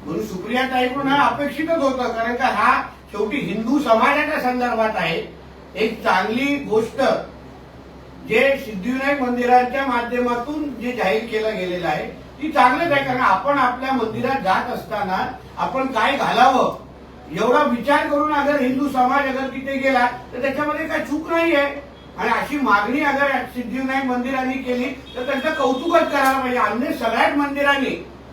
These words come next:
या बाबतीमध्ये खरं म्हटलं तर ते उदाहरण कर-, असंख्य काही मंदिर करतात पण आहे, पहिलं मंदिर नाही आहे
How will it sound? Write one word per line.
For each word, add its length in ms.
या 260
बाबतीमध्ये 640
खरं 240
म्हटलं 360
तर 180
ते 80
उदाहरण 440
कर-, 680
असंख्य 340
काही 240
मंदिर 280
करतात 460
पण 180
आहे, 480
पहिलं 240
मंदिर 340
नाही 260
आहे 200